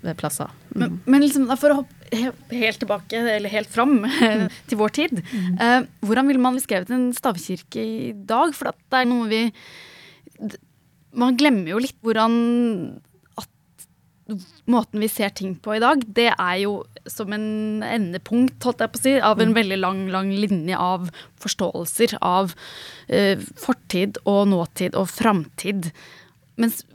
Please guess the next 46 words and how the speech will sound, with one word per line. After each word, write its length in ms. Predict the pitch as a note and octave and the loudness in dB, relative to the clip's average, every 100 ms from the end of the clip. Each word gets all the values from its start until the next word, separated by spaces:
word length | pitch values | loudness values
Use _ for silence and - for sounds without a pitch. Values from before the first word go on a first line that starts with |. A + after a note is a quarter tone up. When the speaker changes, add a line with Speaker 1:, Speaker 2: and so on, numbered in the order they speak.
| A#3 | -8
Speaker 2:
hvordan 400 | F#3+ A#3 A#3 B3+ | 0 2 2 2
ville 220 | B3 A#3+ | 4 4
en 140 | B3+ | 4
kulturhistoriker 1400 | B3 A3+ - - F#3+ F3+ - G3 G3 - - _ - G#3+ | 2 -2 -2 -2 -2 -2 -2 0 0 -2 -6 _ -4 -2
beskrevet 500 | G3+ A3+ - E3+ - | -2 -4 -2 -4 -4
en 80 | G#3+ | -8
stavkirke 560 | - G#3 F3 - - - | -2 -2 -2 -10 -12 -12
i 180 | G#3 F3+ | -10 -6
dag? 280 | G3 A#3 C#4 | 0 2 2
Det 120 | G#3+ D4 | 2 4
ville 160 | C#4+ | 4
jo 160 | G#3 A3 - | 2 0 -2
ikke 260 | - - | -4 -2
vært 120 | - - | -2 -2
på 80 | G#3+ | -2
en 60 | G3 | 0
sånn 200 | F#3+ F#3+ | 0 -2
måte. 300 | F3+ - A#3 - - - - - - | -4 -4 -6 -8 -20 -20 -20 -18 -6
Speaker 1:
Eh, 180 | C#4+ C#4+ | -2 0
nei, 420 | D4 D4+ D4+ - - | 4 4 2 -2 -4
eh, 840 | C4+ C4 C4 C4 C4 B3+ B3+ C4+ | -2 0 0 0 0 0 -2 -4
eller 280 | - - C5+ | -6 -4 0
nei. 140 | A4 - _ _ _ _ - _ - | 0 -2 _ _ _ _ -20 _ -8
Eh, 120 | C4 | -6
nei, 460 | B3+ C#4 C#4 D4+ D4+ | -2 2 4 2 0
altså 220 | C4 C4+ | -2 0
det 140 | B3+ B3+ | 0 0
ville 220 | B3+ C4 | 2 2
jo, 340 | B3 G#3+ G#3 G3 | 2 2 0 -2
de 160 | G#3 | 0
er 220 | A3+ A#3 | 2 2
jo 160 | F#3+ G3 | 2 2
anerkjent 540 | F#3+ F#3 F#3 - F#3 - | 2 2 0 0 -2 0
som 100 | E3 | -2
fortidsminne 880 | - F3+ - - - - C#3+ - D3+ | -2 -6 -4 -8 -8 -2 -2 0 -2
Speaker 2:
Mm. 320 | A3+ G3 - | -2 -4 -2
Speaker 1:
i 40 | |
dag, 200 | E3+ F3 | 0 0
og 80 | - | 0
det 140 | G#3+ G3 | 0 2
var 120 | F#3 | 0
de 60 | D#3+ | -2
ikke 240 | F3 - | -4 -8
på 160 | - E3+ | -6 -6
syttenhundretallet. 600 | - E3 F3+ E3+ C#3 - | -6 -6 -4 -4 -2 0
Speaker 2:
Mm. 140 | A#3 | -2